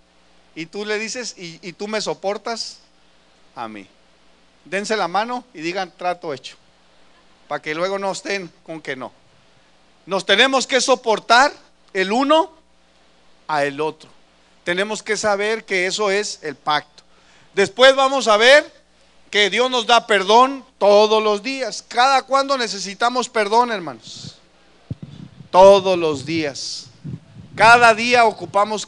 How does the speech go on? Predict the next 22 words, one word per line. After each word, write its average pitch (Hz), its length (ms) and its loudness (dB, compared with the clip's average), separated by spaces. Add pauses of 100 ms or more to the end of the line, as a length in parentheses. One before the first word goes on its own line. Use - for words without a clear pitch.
(140)
el 170 180 -2
perdón 175 480 0
de 175 160 -6
Dios 170 240 -6
para 165 280 -2
nuestras 139 420 -6
vidas. 135 500 -10
Después 220 400 2
ocupamos 226 640 0
fortaleza, 208 840 2 (920)
porque 180 260 0
van 202 200 4
a 214 60 4
haber 220 180 2
situaciones 202 640 -4
que 180 160 -4
no 185 140 -2
vamos 202 280 -2
a 170 120 -4
poder 175 260 -2
nosotros 170 440 -10
solos. 131 420 -8